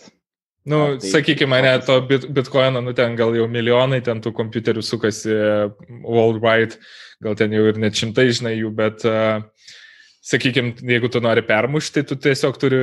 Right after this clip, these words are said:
Speaker 1: užpirkt daugiau, negu dabar sukas tinkle ir, ir i-,
Speaker 2: Taip.
Speaker 1: irgi panardinti ant tą, bet tau priklausantį tą
Speaker 2: Taip.
Speaker 1: hardware ir tada tos transakcijos jau vyks, e, kitaip, nu. Bet vis tiek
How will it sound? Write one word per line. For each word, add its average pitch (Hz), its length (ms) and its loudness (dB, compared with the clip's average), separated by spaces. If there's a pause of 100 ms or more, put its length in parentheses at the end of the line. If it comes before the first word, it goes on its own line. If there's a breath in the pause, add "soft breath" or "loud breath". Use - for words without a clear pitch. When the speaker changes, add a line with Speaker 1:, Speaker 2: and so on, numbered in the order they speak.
(140)
Speaker 1:
užpirkt 135 480 -2
daugiau, 127 400 2
negu 117 240 -2
dabar 123 320 0
sukas 120 320 -4
tinkle 113 400 -2 (100)
ir, 127 260 2 (160)
ir 120 200 2
i-, 120 80 -4
Speaker 2:
Taip. 139 240 2
Speaker 1:
irgi 143 320 4
panardinti 127 800 0
ant 110 80 -8
tą, 123 140 2 (100)
bet 139 240 -4 (300)
tau 123 260 2
priklausantį 113 880 -2 (560)
tą 98 160 -6
Speaker 2:
Taip. 101 160 -2
Speaker 1:
hardware 113 640 2
ir 110 80 -2
tada 110 380 0 (400 loud breath)
tos 113 260 -2
transakcijos 110 640 -2
jau 113 160 -4
vyks, 113 380 -8
e, 110 200 -6 (220)
kitaip, 107 480 -4
nu. 101 220 -16 (500 soft breath)
Bet 131 160 -2
vis 131 160 0
tiek 170 240 2